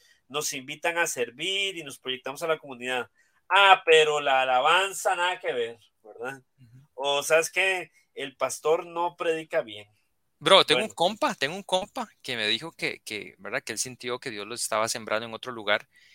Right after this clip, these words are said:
Speaker 2: y no era como el estilo de música que, que él le, ¿verdad? Le, le matizaba, le gustaba. Y, y yo lo admiré tanto, y creo que todavía está, tiene años en esa iglesia, bro, porque yo no podría. <laughs> Sinceramente,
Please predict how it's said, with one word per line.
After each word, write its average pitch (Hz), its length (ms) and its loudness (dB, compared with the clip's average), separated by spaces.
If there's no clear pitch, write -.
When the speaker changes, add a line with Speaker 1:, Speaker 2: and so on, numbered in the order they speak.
Speaker 2:
y 117 160 -10
no 107 180 -8
era 107 160 2
como 139 180 -8
el 113 40 -4
estilo 117 320 -6
de 123 60 -12
música 123 380 -6
que, - 180 -16
que 90 340 -12
él 104 80 -12
le, 120 340 -6
¿verdad? 113 320 -2
Le, 104 120 -18
le 120 120 0
matizaba, 123 540 4
le 98 100 -6
gustaba. 123 400 -2
Y, 127 220 -6
y 123 140 -8
yo 113 160 -8
lo 139 80 -2
admiré 135 340 0
tanto, 147 280 2
y - 40 -14
creo 147 100 -6
que - 80 -10
todavía 175 220 4
está, 165 300 2
tiene 123 180 -6
años 151 240 -6
en 101 80 -12
esa 98 140 -12
iglesia, 92 340 -16
bro, 143 160 -6
porque 139 180 -6
yo 165 200 8
no 269 120 6
podría. 214 520 8
<laughs> - 1300 4
Sinceramente, 240 840 8